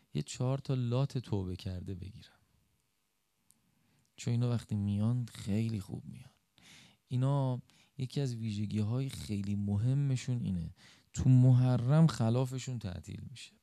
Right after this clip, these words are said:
به اندازه که بلده که این کار اشتباهه، احترام می‌ذارن. یه ایام خاصی رو مراعات می‌کنه. میگه آقا امروز روز ضربت خوردن امیرالمومنین بیست و یک ماه رمضان،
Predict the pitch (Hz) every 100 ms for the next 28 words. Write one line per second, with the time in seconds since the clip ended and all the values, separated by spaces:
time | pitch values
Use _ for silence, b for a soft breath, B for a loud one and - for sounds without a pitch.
0 | - 107 113 110 107 120 120 104 101 95
1 | 92 98 90 - 104 104 101 104 98 98
2 | - 101 92 95 101 123 143 143 _ _
3 | _ _ _ _ _ _ _ _ _ _
4 | _ _ _ _ _ _ _ b b b
5 | b b _ _ 120 107 - 120 123 123
6 | 98 87 87 87 92 95 - B - 123
7 | - 120 113 113 110 101 - 117 139 -
8 | - 135 131 107 98 101 98 90 - 92
9 | 90 92 131 120 98 95 120 123 120 95
10 | 92 90 - 90 101 117 101 95 92 92
11 | 92 117 113 98 - 104 113 101 95 92
12 | 92 92 90